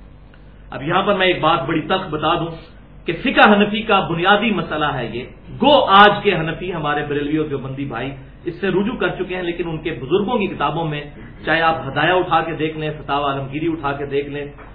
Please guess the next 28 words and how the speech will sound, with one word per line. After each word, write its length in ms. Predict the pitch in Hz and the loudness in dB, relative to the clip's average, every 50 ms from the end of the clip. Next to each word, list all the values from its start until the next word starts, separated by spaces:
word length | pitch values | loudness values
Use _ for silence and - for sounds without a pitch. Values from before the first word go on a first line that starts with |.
| - - - - | -20 -20 -12 -10
یا 80 | 139 135 | -8 -6
در 280 | 139 151 165 170 180 | -4 -2 0 0 0
مختار 380 | 170 160 151 - - 165 165 170 | 0 0 -4 -2 0 2 2 2
اٹھا 240 | 165 139 135 151 151 | 0 0 -2 -2 -2
کر، 200 | 147 - 160 156 | -2 -2 -4 -2
یا 120 | 147 151 | -2 -2
موطا 260 | 147 151 156 151 165 | -2 -2 -4 -2 -2
امام 260 | 160 151 151 151 156 | -2 -2 -2 -2 -2
محمد 340 | 151 135 127 139 156 170 170 | -2 -4 -6 -4 -4 -4 -4
میں 160 | 151 151 143 | -4 -6 -6
جو 340 | 135 127 143 139 139 - - - - | -6 -4 -4 -4 -4 -4 -10 -12 -12
فتاوی 380 | 147 139 143 143 147 156 156 | -10 -6 -4 -2 -2 -2 -2
ہیں 60 | 151 151 | -2 -2
وہ 120 | 160 165 | -4 -4
اٹھا 180 | 156 151 147 143 | -2 -4 -4 -4
کر 140 | - 151 | -4 -6
دیکھ 220 | 143 131 151 151 143 | -6 -4 -4 -4 -4
لیں، 120 | 143 143 | -6 -6
وہ 120 | 143 151 151 | -8 -8 -4
کہتے 280 | 156 151 151 151 156 | -4 -4 -4 -4 -6
ہیں 140 | 151 156 - - - - - - - | -6 -6 -8 -12 -18 -20 -20 -10 -6
کہ 100 | - 165 | -6 -4
مدینہ 420 | 147 139 143 143 180 208 226 226 | -4 -4 -4 -2 0 0 2 4
ہمارے 380 | 226 190 160 151 151 151 170 165 | 2 2 2 2 2 2 2 0
نزدیک 440 | 160 147 - - 131 156 165 160 | -2 -4 -4 -4 -4 -4 -4 -4
حرم 360 | - - - 139 143 147 139 135 | -8 -10 -8 -6 -6 -6 -6 -6
نہیں 380 | 117 107 104 104 104 95 95 | -8 -8 -8 -10 -10 -12 -12
ہے۔ 220 | 98 95 - - | -14 -18 -18 -20